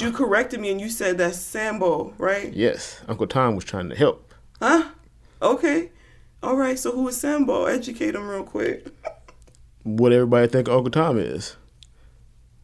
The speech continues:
Speaker 1: What's
Speaker 2: Uh,
Speaker 1: that?
Speaker 2: Whatever you call somebody <laughs> Uncle Tom for, being a sellout, being
Speaker 1: Don't worry, just wait on it, y'all. I'm gonna come back with, it's gonna be fully researched.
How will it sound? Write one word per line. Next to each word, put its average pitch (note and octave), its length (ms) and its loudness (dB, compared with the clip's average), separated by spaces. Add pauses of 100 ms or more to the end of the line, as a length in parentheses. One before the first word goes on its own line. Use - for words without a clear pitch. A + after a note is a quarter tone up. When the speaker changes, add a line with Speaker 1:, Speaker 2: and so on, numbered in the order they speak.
(120)
Speaker 1:
What's E3+ 200 -10
Speaker 2:
Uh, E3+ 120 -4
Speaker 1:
that? - 220 -14 (680)
Speaker 2:
Whatever G#2+ 460 -2
you B2 80 -2
call C3+ 220 4
somebody E3+ 300 8
<laughs> - 20 6
Uncle E3 180 6
Tom E3+ 260 2
for, G2+ 180 -2
being G2+ 220 -2
a D2+ 40 -6
sellout, C3+ 580 2 (880)
being F#2+ 680 -2 (540)
Speaker 1:
Don't C4 220 6
worry, F#3 300 8
just A3 240 -2
wait G3 180 0
on F#3 120 6
it, D4+ 120 12
y'all. D#4 160 8
I'm A3 140 10
gonna A3+ 160 12
come - 160 6
back G3+ 220 4
with, G3 120 6
it's A#3 120 0
gonna G3 180 0
be E3+ 100 -4
fully A3 580 4
researched. F#3+ 680 -2